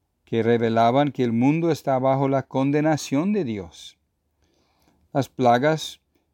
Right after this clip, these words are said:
eran muy incómodas. Una vez eran de muchas moscas que picaban la gente. Otra vez era de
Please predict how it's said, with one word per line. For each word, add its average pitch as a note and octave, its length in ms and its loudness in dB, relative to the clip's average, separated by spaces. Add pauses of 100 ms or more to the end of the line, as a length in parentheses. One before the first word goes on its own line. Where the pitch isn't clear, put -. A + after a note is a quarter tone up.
eran B2 220 -2
muy D3+ 160 2
incómodas. D3 920 -6 (140)
Una A#2 240 -2
vez C#3 260 0
eran C#3+ 240 0
de A#2+ 140 -2
muchas A#2+ 560 -4
moscas A2+ 680 0
que A2 200 -12
picaban C#3 640 -4
la F#2 120 -6
gente. - 440 -14 (880)
Otra C3+ 320 4
vez E3 240 0
era D3 240 0
de A#2+ 260 -4